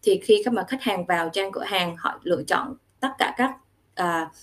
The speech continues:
tùy chỉnh cá nhân hóa thì nó sẽ thể hiện ngay tại cái hình sản phẩm luôn. Thì khách hàng có thể tạ-, thấy được cái sản phẩm thực tế mà họ đã lựa chọn. Thì nó sẽ giảm được cái tỷ lệ phàn nàn và tỷ lệ return,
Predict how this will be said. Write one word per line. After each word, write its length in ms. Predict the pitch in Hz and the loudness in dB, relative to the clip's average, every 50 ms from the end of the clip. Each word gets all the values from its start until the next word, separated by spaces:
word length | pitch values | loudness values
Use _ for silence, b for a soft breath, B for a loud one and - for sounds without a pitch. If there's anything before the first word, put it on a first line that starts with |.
| b b b b _ | b b b b _
tùy 160 | - 190 190 190 | 4 4 6 6
chỉnh 160 | 190 - 214 | 4 4 4
cá 100 | 220 240 | 4 4
nhân 160 | 247 240 214 - | 4 4 2 4
hóa 260 | 202 190 202 262 269 | 4 4 4 4 4
thì 120 | - 247 190 | 2 2 2
nó 120 | 185 208 | 4 2
sẽ 160 | 208 - - - - | 2 0 0 4 4
thể 160 | 247 - 214 220 | 4 4 6 4
hiện 300 | 254 - - - - 180 | 2 0 0 -2 -4 -4
ngay 340 | 190 196 196 190 190 196 196 B B B B B _ | -2 -2 0 0 0 -2 -2 B B B B B _
tại 200 | 190 - - - - | 2 2 2 0 -2
cái 100 | - 233 | -2 0
hình 320 | 240 247 240 202 180 175 175 | 2 4 4 4 2 0 -2
sản 220 | - - - - | -2 -4 -4 -2
phẩm 200 | - 208 - 226 | -2 0 4 8
luôn. 220 | 233 220 208 208 208 B B B B - | 8 8 8 6 4 B B B B -4
Thì 160 | - 190 180 | 0 0 0
khách 160 | 175 - 254 | 0 0 0
hàng 240 | 247 233 185 175 180 - | 0 0 0 0 -2 -4
có 80 | - 233 | -4 -4
thể 160 | - 190 - - 175 - _ | -2 -2 -2 -4 -6 -4 _
tạ-, 280 | 202 185 - - - - - - | 2 2 2 2 -2 -8 -12 -8
thấy 240 | - - 233 262 294 | -2 0 2 6 6
được 180 | 262 196 - - | 6 6 6 2
cái 100 | 226 233 | -2 -4
sản 180 | - - - - - | -2 -4 -4 -4 -4
phẩm 120 | - - - | -4 0 2
thực 180 | - - - - | 0 0 2 2
tế 220 | 208 202 214 262 | 2 4 4 4
mà 120 | 277 254 214 | 4 2 2
họ 220 | 208 - - - - | 0 -2 -2 -2 -2
đã 180 | - 165 - 214 | -2 -2 2 4
lựa 160 | 220 - - - | 4 4 4 2
chọn. 240 | - - 208 220 - - b b b b b b b _ | 2 2 2 0 0 -4 b b b b b b b _
Thì 340 | - 233 202 190 180 180 175 | 4 6 6 6 4 2 0
nó 200 | 175 196 214 254 | 0 0 2 2
sẽ 220 | 254 - - - 214 214 | 2 2 0 2 2 2
giảm 260 | 208 - - 233 247 | 2 4 4 6 6
được 260 | 233 202 170 - - - | 8 6 6 2 -2 -4
cái 360 | 190 190 190 202 233 269 269 - | -4 -2 0 2 0 2 2 2
tỷ 120 | - - | 0 2
lệ 420 | 220 220 196 - - - - - - - - - | 2 2 2 0 -2 -4 -6 -8 -10 -18 -8 -4
phàn 200 | 196 185 180 175 | -4 -2 0 0
nàn 280 | 175 170 170 170 165 | 0 0 0 -2 -2
và 160 | 170 165 160 160 | -4 -4 -4 -4
tỷ 120 | - - - | -2 0 2
lệ 260 | 220 214 - - - | 2 2 2 0 -2
return, 440 | 180 175 170 - - 202 190 196 190 | -2 -2 -4 -2 0 2 4 4 2